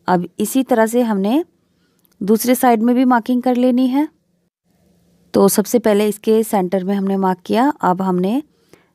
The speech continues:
साइड में दो दो इंच पर मार्क करके बीच के गैप को हमने हाफ इंच रखा है, इस तरह से मार्क कर देना है।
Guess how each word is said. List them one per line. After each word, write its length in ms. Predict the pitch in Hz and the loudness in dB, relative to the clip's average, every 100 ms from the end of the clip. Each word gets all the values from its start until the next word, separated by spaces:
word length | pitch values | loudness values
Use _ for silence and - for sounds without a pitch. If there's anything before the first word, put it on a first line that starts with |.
| - | -10
साइड 380 | - 185 175 180 | -2 0 0 0
में 260 | 208 285 - _ _ _ _ | -2 -2 -4 _ _ _ _
दो 160 | 190 190 | 0 2
दो 80 | 202 | 2
इंच 180 | 226 220 | 0 0
पर 140 | 233 | 0
मार्क 260 | 214 190 - | 2 0 -2
करके 420 | 190 180 254 349 _ _ _ _ _ _ _ _ _ _ _ _ - | -4 -2 -4 -6 _ _ _ _ _ _ _ _ _ _ _ _ -6
बीच 240 | 180 220 - | 0 2 2
के 160 | 262 | 0
गैप 260 | 220 208 - | 2 0 -2
को 80 | 226 | -4
हमने 240 | 208 208 | -2 -2
हाफ 340 | 214 202 180 196 | -2 -2 -2 -4
इंच 220 | 185 196 | -6 -8
रखा 220 | - 196 | -4 -4
है, 220 | 202 277 349 _ _ _ _ _ _ _ _ _ _ _ _ _ _ | -2 -2 -4 _ _ _ _ _ _ _ _ _ _ _ _ _ _
इस 140 | 185 - | -4 0
तरह 180 | 190 180 | 0 0
से 160 | 240 | 2
मार्क 240 | 240 190 - | 2 0 -2
कर 180 | 175 | -6
देना 240 | 165 170 170 | -4 -4 -4
है। 240 | 170 170 | -4 -8